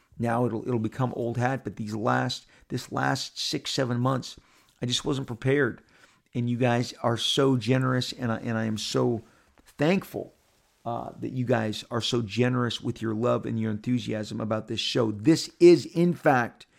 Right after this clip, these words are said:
the final show of, of the year. And, uh, and from here on in, as I load this up and share this with you on December fourteenth, twenty twenty-one, I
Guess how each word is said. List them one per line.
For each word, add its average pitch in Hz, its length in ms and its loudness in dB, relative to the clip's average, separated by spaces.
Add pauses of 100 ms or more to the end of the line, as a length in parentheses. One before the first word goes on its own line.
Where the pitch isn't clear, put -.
(320)
the 127 400 6 (300)
final 156 760 2 (480)
show 113 640 4 (500)
of, 113 360 2 (280)
of 120 140 0
the 110 100 0
year. 107 420 -2 (100)
And, 104 320 0
uh, 107 300 -4 (1000)
and 113 260 -2
from 110 200 -4
here 139 300 0
on 131 200 0
in, 151 240 -2
as 120 180 -6
I 113 100 -4
load 123 280 -2
this 127 240 -2
up 143 180 -2
and 110 280 -4 (100)
share 131 320 0
this 131 160 -2
with 139 140 -6
you 139 120 0
on 117 120 -2
December 131 340 -2
fourteenth, 131 540 -6
twenty 131 260 -6
twenty-one, 131 540 -4 (440)
I 147 300 0